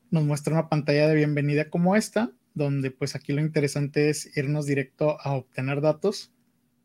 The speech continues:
Aquí ahorita para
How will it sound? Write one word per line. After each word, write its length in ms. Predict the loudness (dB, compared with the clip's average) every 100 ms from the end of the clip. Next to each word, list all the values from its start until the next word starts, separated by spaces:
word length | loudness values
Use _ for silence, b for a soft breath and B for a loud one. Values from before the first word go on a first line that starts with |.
| _ _ _ _ _ _ _ _ -20 -20 _ _ _ _ _ _ _ _ _ _
Aquí 240 | -20 -8 -4
ahorita 340 | -4 -4 -8
para 360 | -8 -8 -8